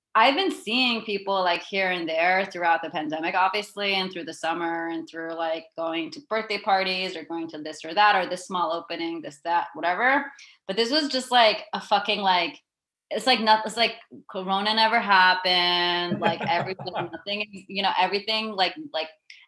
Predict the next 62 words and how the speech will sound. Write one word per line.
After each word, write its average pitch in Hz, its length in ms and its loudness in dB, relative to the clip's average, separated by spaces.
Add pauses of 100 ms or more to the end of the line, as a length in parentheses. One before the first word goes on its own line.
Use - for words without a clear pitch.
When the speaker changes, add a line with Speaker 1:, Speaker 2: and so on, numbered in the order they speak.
Speaker 1:
and 226 100 0
not 254 180 8
only 320 220 6
that, 233 240 8
like, 196 180 0
it 196 140 -4
just 220 180 -4
was 254 160 -6
such 220 260 -2
good 208 220 -4
vibes. 185 460 4
It - 40 -6
was, 175 120 -10
like, 170 180 -4
I 185 80 4
s-, - 260 -8
it - 80 -8
was 185 240 -8
so 190 120 -2
many 208 200 -4
beautiful 190 340 -4
people, 175 320 -8
all 175 480 2
these 196 160 -2
friends 180 320 -4
I 175 60 -2
haven't 165 240 -6
seen. 175 260 -10
Like, 190 200 -4
you 214 100 -4
know, 240 160 2
it's 262 120 -2
like, 202 140 2 (680)
we 202 60 0
were 202 80 0
saying 202 320 0
it 190 120 -4
kind 190 160 0
of 180 120 -4
before 185 420 0
when 175 100 -4
it 170 40 -6
was 170 140 -8
during 170 260 -6
covid 185 320 -6
times, 165 320 -4
like, 151 160 -16
you 147 40 -20
kind 180 280 0
of 165 80 -8
miss, 170 420 -6
like, 165 260 -2
your 160 200 -6
art 160 200 0
Speaker 2:
Yeah. 190 60 -8
Speaker 1:
world 214 260 0
peop-, 247 240 -10
like, 180 220 -4
the - 140 -2
art 214 220 0
Speaker 2:
Yeah. 226 80 0
Speaker 1:
world 196 340 -2